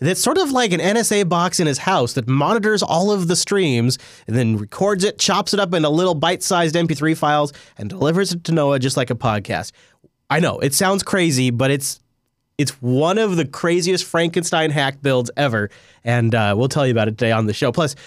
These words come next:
we've got the regular old news. We'll dig into some topics that I think are really sort of discussion pieces that Noah and I have been waiting to discuss, and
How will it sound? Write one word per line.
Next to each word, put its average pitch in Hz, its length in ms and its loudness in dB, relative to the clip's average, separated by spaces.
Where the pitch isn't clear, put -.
we've 123 120 -8
got - 140 0
the 113 80 -2
regular 151 460 0
old 151 240 2
news. 135 300 2
We'll 120 60 0
dig 135 200 0
into 135 160 0
some 123 140 -2
topics 127 400 -2
that 120 80 -4
I 156 60 -2
think 233 200 -2
are 139 120 0
really 160 400 0
sort 180 180 0
of 117 80 -2
discussion 156 560 -2
pieces 175 380 -2
that 131 100 0
Noah 135 200 2
and 135 80 0
I 131 40 2
have 127 100 0
been 117 180 -2
waiting 120 380 0
to 107 60 -4
discuss, 117 440 -2
and 98 240 -14